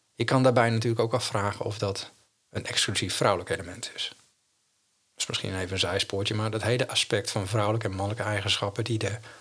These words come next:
psychologie voor ons heeft uiteengezet, is qua vader- en moederschap natuurlijk wel een beetje een slag in het gezicht voor elk eenoudergezin.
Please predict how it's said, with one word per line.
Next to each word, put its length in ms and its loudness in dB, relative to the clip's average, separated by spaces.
psychologie 520 0
voor 100 -6
ons 140 -4
heeft 200 -4
uiteengezet, 680 -2
is 160 0
qua 280 0
vader- 440 0
en 80 -4
moederschap 760 -2
natuurlijk 360 -2
wel 140 4
een 100 4
beetje 480 0
een 120 -2
slag 280 2
in 80 2
het 120 -2
gezicht 340 0
voor 100 0
elk 220 -2
eenoudergezin. 760 -2